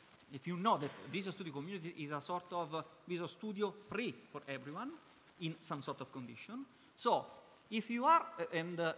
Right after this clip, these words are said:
right now Xamarin is part of Visual Studio, it, uh, on every level of Visual Studio.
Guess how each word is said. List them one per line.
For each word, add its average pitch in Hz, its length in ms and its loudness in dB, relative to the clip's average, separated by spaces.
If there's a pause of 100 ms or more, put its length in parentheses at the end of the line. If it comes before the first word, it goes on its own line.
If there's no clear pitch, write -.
(140)
right 233 220 4
now 214 240 8
Xamarin 214 500 4 (100)
is 185 120 0
part 277 320 6
of 190 100 4
Visual 165 200 -2
Studio, 120 300 -10 (480)
it, 156 80 -10 (160)
uh, 135 320 0
on 143 380 0
every 175 360 4
level 165 300 8
of 120 80 -2
Visual 120 200 -6
Studio. - 240 -14